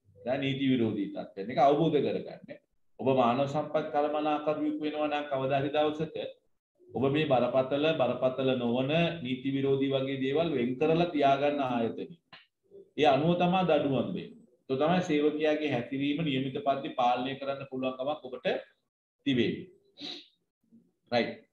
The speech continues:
පරීක්ෂණය පවත්වන ආකාරය ගැන. මේක මම දීර්ඝව කතා කරන්නේ නැත්තේ ඇයි? ඕගලන්ට ෆස්ට් year එකේදී කවර් වෙලා තියෙන හින්දා. හැබැයි කෝකටත් කියලා මම අවුට්ලයින්ස් ටික දෙනවා.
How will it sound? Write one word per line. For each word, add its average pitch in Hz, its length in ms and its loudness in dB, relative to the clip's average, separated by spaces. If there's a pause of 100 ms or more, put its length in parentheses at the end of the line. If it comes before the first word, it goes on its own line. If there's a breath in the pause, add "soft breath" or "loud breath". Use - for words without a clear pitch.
(380)
පරීක්ෂණය 233 540 4
පවත්වන 190 520 4
ආකාරය 156 560 4
ගැන. - 220 -10 (1700)
මේක 196 160 0
මම 208 300 0
දීර්ඝව 185 520 6
කතා 208 300 4
කරන්නේ 214 240 4
නැත්තේ 208 420 0
ඇයි? 170 440 4
ඕගලන්ට 202 340 2
ෆස්ට් 175 280 0
year 208 200 4
එකේදී 214 260 0
කවර් 202 240 6
වෙලා 220 200 8
තියෙන 202 280 2
හින්දා. 117 400 -6 (840)
හැබැයි 196 240 0
කෝකටත් 196 480 2
කියලා 226 240 0
මම 220 160 0
අවුට්ලයින්ස් 226 640 4
ටික 226 160 -4
දෙනවා. 214 320 2